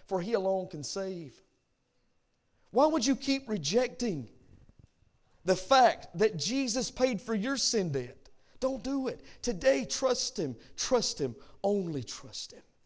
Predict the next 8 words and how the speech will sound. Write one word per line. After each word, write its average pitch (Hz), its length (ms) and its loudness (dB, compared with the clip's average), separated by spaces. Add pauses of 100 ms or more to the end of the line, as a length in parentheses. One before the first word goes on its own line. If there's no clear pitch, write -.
(2250)
He - 120 -10
can 123 140 -14
save 165 440 -10
you. 110 120 -16 (1200)
He 190 160 -2
will 156 540 0
save 120 460 -8
you. - 100 -20